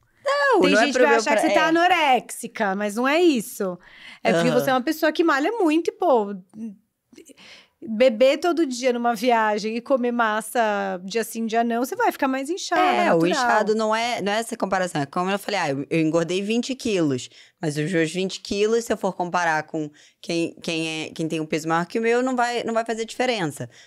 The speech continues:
Speaker 1: Mas, assim, eu tento mostrar que eu vivo, né?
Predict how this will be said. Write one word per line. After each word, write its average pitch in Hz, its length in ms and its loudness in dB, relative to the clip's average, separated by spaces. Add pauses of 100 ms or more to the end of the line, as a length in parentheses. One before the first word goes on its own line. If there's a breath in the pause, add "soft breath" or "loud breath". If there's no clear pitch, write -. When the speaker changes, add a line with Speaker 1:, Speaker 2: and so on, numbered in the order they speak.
(140 loud breath)
Speaker 1:
Mas, 170 180 -2
assim, 175 380 -4
eu 165 200 2
tento 214 300 -4
mostrar 220 540 -2
que 226 420 -8 (320 soft breath)
eu 226 200 2
vivo, 202 420 -6
né? 147 300 -4